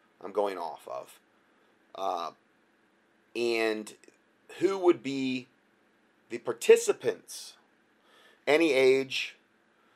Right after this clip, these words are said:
male or female, human or animal. So this is the type of debauchery we're talking about that would go on in witchcraft ceremonies, Illuminati ceremonies,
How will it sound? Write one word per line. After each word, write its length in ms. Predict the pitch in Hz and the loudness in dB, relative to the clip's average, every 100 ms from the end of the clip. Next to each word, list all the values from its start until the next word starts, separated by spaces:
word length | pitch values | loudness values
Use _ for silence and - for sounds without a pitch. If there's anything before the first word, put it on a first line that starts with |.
| _ | _
male 300 | - 117 135 | -2 4 6
or 80 | 139 | 4
female, 520 | 131 127 113 110 110 | 2 -6 -2 2 2
human 300 | 104 120 117 | 0 -2 0
or 120 | 110 | 0
animal. 420 | 101 95 82 64 - _ _ _ _ _ _ _ _ _ _ _ | -2 -6 -12 -16 -20 _ _ _ _ _ _ _ _ _ _ _
So 80 | - | 0
this 180 | 147 220 | 4 4
is 80 | - | 2
the 80 | 170 | -4
type 280 | 160 156 | 4 4
of 120 | 131 - | 4 -4
debauchery 580 | - 139 135 127 110 | 6 8 8 6 -4
we're 180 | 104 104 | -6 -6
talking 420 | 104 117 107 101 | -2 0 -2 -4
about 240 | 90 76 - _ _ _ _ | -14 -14 -14 _ _ _ _
that 160 | 113 110 | 0 0
would 160 | 110 | -2
go 260 | 135 135 127 | 4 6 8
on 360 | 123 117 110 110 _ _ - | 6 4 2 -2 _ _ -8
in 220 | 117 113 | -6 -2
witchcraft 560 | 120 120 - 117 107 104 | 0 0 -2 -2 -2 -2
ceremonies, 880 | - 98 95 92 90 90 85 - - _ _ _ _ _ _ _ - | -4 -4 -4 -6 -8 -12 -14 -16 -18 _ _ _ _ _ _ _ -6
Illuminati 560 | 107 110 113 107 107 | -2 0 2 2 0
ceremonies, 1040 | 104 - 95 92 95 92 92 90 - - | -2 -4 -6 -6 -12 -14 -16 -20 -18 -18